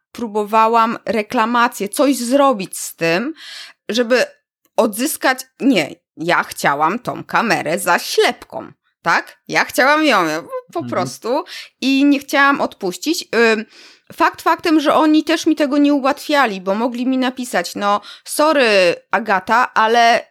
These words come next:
Speaker 1: nie ma tej kamery. Przepraszamy, zdjęcie nie takie, nie zaktualizowaliśmy, dużo produktów. Ja to rozumiem, ale oni w ogóle nawet nie odpisywali. Ja
Speaker 2: Mhm.
Speaker 1: nawet próbowałam tam do szefa tego elektro przez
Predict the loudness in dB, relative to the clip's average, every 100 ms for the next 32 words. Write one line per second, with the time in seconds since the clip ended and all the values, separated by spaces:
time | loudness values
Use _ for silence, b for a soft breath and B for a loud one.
0 | _ 2 4 4 0 -2 -10 -8 -6 -6
1 | -8 -12 -16 -4 -2 0 -2 0 0 0
2 | -6 -8 _ _ _ _ -16 -14 -4 0
3 | 2 0 0 0 2 4 2 -2 -2 -2
4 | 0 0 0 -2 -2 -2 -2 -2 -2 0
5 | 0 0 -2 0 0 -2 -4 -4 -4 -2
6 | -2 0 0 0 -4 -6 -8 B B B
7 | _ -4 0 0 0 -2 -2 -4 -8 B
8 | B B -2 0 2 2 2 2 2 0
9 | -2 -6 -6 -10 -8 -4 0 0 0 -8
10 | -8 -2 0 2 0 -4 -6 -6 -2 0
11 | 2 0 0 0 2 0 -2 B B 2
12 | 4 2 2 -2 -2 2 2 2 0 -4
13 | -2 2